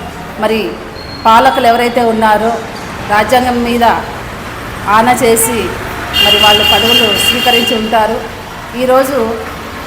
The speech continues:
మీరు రాజ్యాంగాన్ని అగౌరవపరుస్తూ ఈరోజు రాజ్యాంగం అంటే లెక్క లేదు మీకు, మీ గవర్నమెంట్కు.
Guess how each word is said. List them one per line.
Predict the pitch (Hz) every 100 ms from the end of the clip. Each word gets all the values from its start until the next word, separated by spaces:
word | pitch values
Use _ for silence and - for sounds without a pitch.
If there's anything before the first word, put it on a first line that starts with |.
| -
మీరు | 240 262
రాజ్యాంగాన్ని | 240 220 233 277 277 269 269 262 262 220 180 - 190
అగౌరవపరుస్తూ | 202 247 254 254 247 254 - 294 190 - - - - - - - - -
ఈరోజు | 254 254 269 240
రాజ్యాంగం | 220 226 247 262 269 262
అంటే | 254 240
లెక్క | 220 220 247
లేదు | 240 226 262 - - 214
మీకు, | 226 226 254 214
మీ | 240
గవర్నమెంట్కు. | 220 220 226 247 240 240